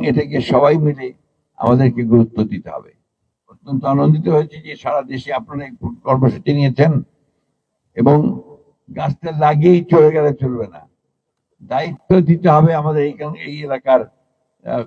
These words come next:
দলের কর্মীদেরকে, যারা প্রতিদিন এসে দেখবে যে গাছটা ঠিক আছে কিনা। এটা কিন্তু খুব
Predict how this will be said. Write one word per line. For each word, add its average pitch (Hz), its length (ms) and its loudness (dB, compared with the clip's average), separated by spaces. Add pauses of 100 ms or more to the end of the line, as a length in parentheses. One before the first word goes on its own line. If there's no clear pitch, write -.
(440)
দলের 120 240 6 (100)
কর্মীদেরকে, 117 540 2 (120)
যারা 117 220 -8
প্রতিদিন 156 420 -8
এসে - 120 -10 (100)
দেখবে 120 240 0 (500)
যে - 100 -6 (140)
গাছটা 117 300 -4 (120)
ঠিক 143 140 2 (100)
আছে - 220 -14
কিনা। - 200 -20 (1160)
এটা 131 200 2
কিন্তু 170 220 2
খুব 180 100 4